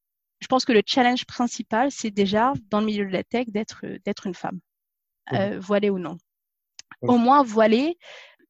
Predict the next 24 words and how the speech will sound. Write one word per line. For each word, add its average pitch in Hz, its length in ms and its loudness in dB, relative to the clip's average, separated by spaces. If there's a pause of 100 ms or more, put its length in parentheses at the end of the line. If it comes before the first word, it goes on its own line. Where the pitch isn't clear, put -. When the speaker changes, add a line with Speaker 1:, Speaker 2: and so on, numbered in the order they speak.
Speaker 1:
les 220 180 6
gens 262 160 2
savent 262 220 2
à 220 80 2
quoi 226 160 -4
s'attendre. - 460 -6 (260)
Certains 233 380 0
pensent 240 320 -2
que - 100 -6
ça 202 160 -4
nous 202 140 -4
dessert. 233 480 0 (340)
Bah, 196 180 0
moi, 208 240 -2
ça 214 160 -6
m'arrange 208 380 -4
finalement 208 580 -6
qu'on 208 80 -6
ne 196 60 -4
m'invite 196 300 -4
pas 196 140 0
au 196 80 -2
pub. 240 480 -4
Euh, 190 240 -6